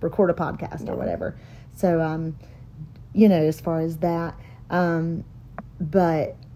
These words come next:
Speaker 1: I think that Marissa is very, um, honest.
Speaker 2: Mm-hmm.
Speaker 1: Um, I mean, there's a lot of words that I could use to describe her, but, um, you know, she,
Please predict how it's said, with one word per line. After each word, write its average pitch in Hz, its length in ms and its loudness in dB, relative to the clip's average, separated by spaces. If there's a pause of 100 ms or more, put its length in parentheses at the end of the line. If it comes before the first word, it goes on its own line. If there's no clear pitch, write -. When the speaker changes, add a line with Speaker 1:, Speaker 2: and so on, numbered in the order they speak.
(160)
Speaker 1:
I 180 120 0
think 175 420 -2
that 156 380 -2 (180)
Marissa 165 500 -2
is 160 220 -4
very, 151 540 -2
um, 151 400 -6 (260)
honest. - 680 -8 (300)
Speaker 2:
Mm-hmm. 208 220 0
Speaker 1:
Um, 190 160 -8
I 165 140 2
mean, 202 260 8
there's 202 140 6
a 190 60 6
lot 170 320 0
of 175 80 0
words 165 240 0
that 170 120 0
I 160 140 -6
could 165 280 -8
use 160 260 -6
to 180 100 -6
describe 208 420 0
her, 180 180 -2
but, 170 320 0 (460)
um, 160 460 -2 (500)
you 185 220 2
know, 156 260 0
she, - 260 -6